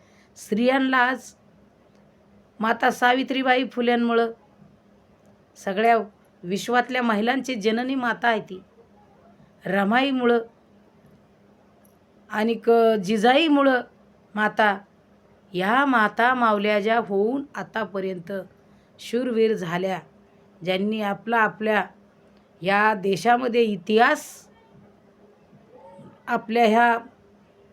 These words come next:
अं, इतिहासाची नोंद ह्या जगाच्या ब-, आपल्या बुकमध्ये देशाच्या केली ना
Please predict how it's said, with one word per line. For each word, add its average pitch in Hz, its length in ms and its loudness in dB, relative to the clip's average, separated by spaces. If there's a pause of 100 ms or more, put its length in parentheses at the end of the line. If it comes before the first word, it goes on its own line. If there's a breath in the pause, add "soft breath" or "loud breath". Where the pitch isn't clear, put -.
(140)
अं, 190 720 -4 (360)
इतिहासाची 277 600 -2
नोंद 269 320 2
ह्या 277 200 4
जगाच्या 247 440 0
ब-, 202 260 -6 (400 loud breath)
आपल्या 262 360 -2
बुकमध्ये 285 580 2
देशाच्या 254 500 0
केली 262 380 -2
ना 214 280 0